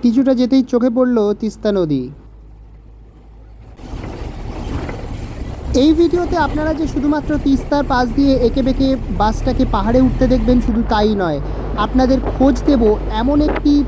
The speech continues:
পাহাড়ি রেস্টুরেন্টের, যেখানে পাবেন আপনারা সব থেকে অথেন্টিক পাহাড়ের মোমো, যে মোমোর স্বাদ সত্যি ভোলার নয়। এই মোমোর দোকানটা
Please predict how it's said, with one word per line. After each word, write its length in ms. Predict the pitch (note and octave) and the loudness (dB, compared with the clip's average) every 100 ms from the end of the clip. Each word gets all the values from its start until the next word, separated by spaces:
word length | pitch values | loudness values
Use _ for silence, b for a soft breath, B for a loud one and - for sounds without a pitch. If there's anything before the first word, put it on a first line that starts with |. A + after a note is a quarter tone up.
| - | -2
পাহাড়ি 520 | A3 A3+ C4+ C#4 C#4 A#3 | -4 0 2 2 2 0
রেস্টুরেন্টের, 840 | A#3 - C4 C4 A#3+ A#3+ G#3 F#3+ | 0 -2 0 2 2 2 2 2
যেখানে 460 | F3+ G#3+ B3 B3+ A#3+ A#3 | 0 -2 0 0 -2 -2
পাবেন 300 | G#3 B3 A#3+ | -4 -2 -2
আপনারা 360 | A#3 A#3 A3 | -2 -4 -4
সব 200 | G3+ B3+ B3 - | -4 -6 -4 -2
থেকে 200 | B3 A3 E3+ | 0 -2 -2
অথেন্টিক 720 | G3+ - C#4+ B3+ C4 - C4 - | -4 4 4 4 2 0 -8 -6
পাহাড়ের 340 | G#3 A3 A3 | -4 0 2
মোমো, 360 | G3+ G3+ F#3 C#3+ - - - - - - - | 2 2 0 -2 -6 -14 -16 -16 -16 -14 -10
যে 220 | E3 A3+ B3 | 0 2 4
মোমোর 340 | A#3 A#3+ B3+ | 4 2 0
স্বাদ 340 | - B3 A3+ F#3 - | -4 -4 -4 -4 -6
সত্যি 440 | B3 A#3 - G#3 E3 F#3 D3+ | -4 -4 -6 -8 -8 -12 -4
ভোলার 260 | G#3 G#3 F#3+ | 0 2 2
নয়। 280 | E3+ D3 D#3 - - - - - - - - - - - - - - - - - - - - - - - B2 B2 - - - - - - - - - - - - - - - - - - - - | 0 -2 -8 -14 -14 -16 -18 -20 -20 -20 -18 -18 -18 -20 -20 -20 -20 -20 -20 -20 -20 -20 -20 -20 -20 -20 -20 -20 -20 -20 -20 -20 -20 -20 -20 -20 -20 -20 -20 -20 -20 -20 -16 -16 -16 -20 -14 0
এই 180 | C4+ D4+ | 4 4
মোমোর 360 | C#4 C#4+ E4 | 4 2 0
দোকানটা 680 | C4 C#4+ D#4 E4 D4+ A#3 C4+ | -2 -4 -2 -2 -2 -4 -6